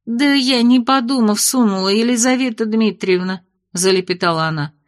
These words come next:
"Вы уж простите, всех богов ради".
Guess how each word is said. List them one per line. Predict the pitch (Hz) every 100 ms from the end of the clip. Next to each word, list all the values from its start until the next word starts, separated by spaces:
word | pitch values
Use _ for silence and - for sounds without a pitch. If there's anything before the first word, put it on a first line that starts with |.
| _ _ -
"Вы | 208 220
уж | 226 -
простите, | - 226 214 - - 240 214 214
всех | 214 247 240
богов | 247 247 240 214 -
ради". | 208 175 160 160